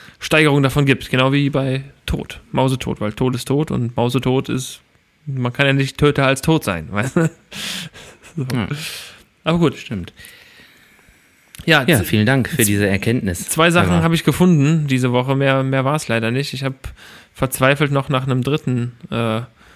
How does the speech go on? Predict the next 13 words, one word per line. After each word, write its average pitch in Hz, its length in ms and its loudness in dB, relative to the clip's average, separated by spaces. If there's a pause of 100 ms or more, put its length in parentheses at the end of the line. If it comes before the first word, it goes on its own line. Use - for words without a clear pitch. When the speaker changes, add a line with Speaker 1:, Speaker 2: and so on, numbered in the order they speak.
(340)
Speaker 1:
gesucht, 123 440 -4
aber 113 200 -6
irgendwie 123 260 -6
nicht 127 180 -8
gefunden. - 440 -12 (1600)
Speaker 2:
Ja, 101 200 0
dann 90 120 -2
würd 98 80 0
ich 98 80 -6
sagen, 104 220 -2
such 104 200 -6
mal 98 160 -2
weiter 123 520 -4